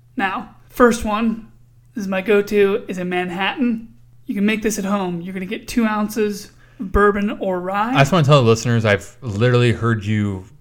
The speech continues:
Speaker 2: step by step explain how to make a Manhattan to a nine-year-old.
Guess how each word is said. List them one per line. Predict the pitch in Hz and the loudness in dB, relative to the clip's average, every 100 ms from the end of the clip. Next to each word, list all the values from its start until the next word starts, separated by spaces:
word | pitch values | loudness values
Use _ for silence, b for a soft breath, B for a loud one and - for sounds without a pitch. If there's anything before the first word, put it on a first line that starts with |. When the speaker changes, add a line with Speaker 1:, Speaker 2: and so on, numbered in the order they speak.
| - B B B B 117 - | -20 B B B B -12 -10
Speaker 2:
step | - - 127 127 113 | -12 2 4 4 2
by | 117 | 2
step | 110 - - 110 104 - | 2 -2 0 0 0 -4
explain | 110 98 - - 107 104 | -10 -10 -10 -4 -2 0
how | 95 101 | 0 -2
to | 98 | -2
make | 95 101 101 | -2 -4 -4
a | |
Manhattan | 98 98 98 98 98 101 | -6 -6 -6 -8 -8 -12
to | 101 90 | -10 -8
a | 87 | -8
nine-year-old. | 85 85 85 80 85 294 | -10 -12 -14 -14 -6 -6